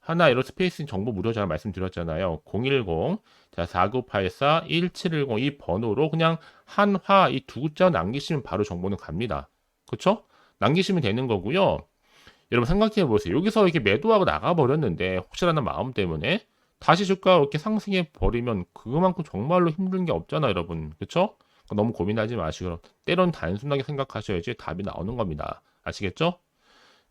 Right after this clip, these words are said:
자, 하나 에어로스페이스 정보는 무료입니다. 공일공 사구팔사 일칠일공으로 자, 한화라고만 남기시면 되는 겁니다. 실시간으로. 아시겠죠? 그럼 제가 여러분들 위한 충분한 소통과 함께 추가적으로 피드백까지 도와드리도록 하겠습니다.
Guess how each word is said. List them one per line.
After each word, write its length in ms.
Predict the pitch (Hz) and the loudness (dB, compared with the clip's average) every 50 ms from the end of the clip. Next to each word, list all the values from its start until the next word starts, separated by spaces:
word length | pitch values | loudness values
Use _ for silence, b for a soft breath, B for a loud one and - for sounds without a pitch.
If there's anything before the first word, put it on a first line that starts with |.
| _ _ | _ _
자, 340 | - 95 90 85 80 78 - | -6 -4 -4 -2 -2 -4 -6
하나 200 | - 143 147 139 | -4 -2 0 0
에어로스페이스 560 | 120 113 117 - - _ - 107 107 - - | 0 0 -2 -4 -6 _ -6 -6 -4 -6 -6
정보는 260 | - 87 90 101 98 | -8 -6 -4 -4 -4
무료입니다. 540 | 82 87 90 87 82 80 - 147 170 180 180 | -4 -4 -4 -4 -4 -2 -2 0 0 0 0
공일공 880 | 170 - - 202 208 104 104 98 - - 156 165 170 170 175 175 170 165 | -2 -4 -6 -4 -2 -2 -2 -2 -2 0 0 0 0 0 -2 -4 -8 -8
사구팔사 960 | - - 101 101 104 101 - - - 92 90 87 - - 151 151 151 156 156 156 | -8 -6 -6 -6 -6 -8 -8 -6 -6 -4 -4 -4 -4 -2 -2 0 0 0 -2 -4
일칠일공으로 840 | - 147 151 156 151 - - 131 107 101 98 90 85 85 85 82 85 | -6 -6 -6 -6 -8 -6 -6 -6 -4 -4 -4 -4 -4 -4 -4 -6 -6
자, 140 | - - 85 | -6 -8 -8
한화라고만 960 | - - - 165 165 170 156 - - 180 180 180 180 165 135 117 113 113 104 | -8 -6 -6 -4 -4 -4 -6 -4 -2 0 2 2 2 0 0 0 -2 -2 -2
남기시면 420 | 80 80 90 87 - - 90 90 | -4 -4 -6 -8 -8 -6 -8 -8
되는 280 | 87 - - 90 95 92 | -8 -8 -8 -8 -8 -6
겁니다. 400 | 85 80 80 80 - 78 78 - _ _ | -6 -6 -8 -6 -8 -8 -10 -12 _ _
실시간으로. 680 | - 131 123 - 120 104 101 85 78 78 78 76 78 - | -10 -8 -8 -6 -6 -6 -4 -4 -6 -6 -8 -10 -10 -8
아시겠죠? 600 | - 85 - 104 95 92 - 160 170 185 180 b b b b b b b b b b b b b b b b _ _ _ _ _ | -10 -10 -8 -8 -8 -6 0 2 2 2 0 b b b b b b b b b b b b b b b b _ _ _ _ _
그럼 120 | - 127 | -6 0
제가 80 | 117 127 | 2 4
여러분들 280 | 123 131 127 127 127 120 | 4 4 4 2 0 0
위한 220 | 120 117 123 123 | 0 0 0 -2
충분한 420 | - - 165 151 147 143 139 135 | -6 -6 -4 -4 -2 0 0 -2
소통과 440 | 127 - 139 - - 139 127 110 113 | 0 -2 -6 -6 -4 -6 -2 0 0
함께 340 | 101 95 92 - - 107 104 | 0 0 -2 -4 -4 -4 -4
추가적으로 800 | - - - - 127 120 117 104 92 101 127 143 156 165 165 - | -4 -8 -6 -4 -4 -2 -2 -4 -4 -2 -2 0 0 0 0 -2
피드백까지 880 | - - 104 101 95 95 87 - - 82 82 - - 143 160 175 185 - | -6 -10 -8 -6 -6 -6 -6 -8 -6 -10 -8 -6 -4 -4 -2 -2 -4 -6
도와드리도록 640 | - 85 85 85 85 82 82 78 85 82 82 82 87 | -6 -6 -4 -4 -4 -6 -6 -8 -6 -6 -6 -8 -6
하겠습니다. 580 | 104 113 120 110 - - 87 82 80 92 90 | -8 -8 -8 -10 -10 -10 -10 -10 -10 -12 -14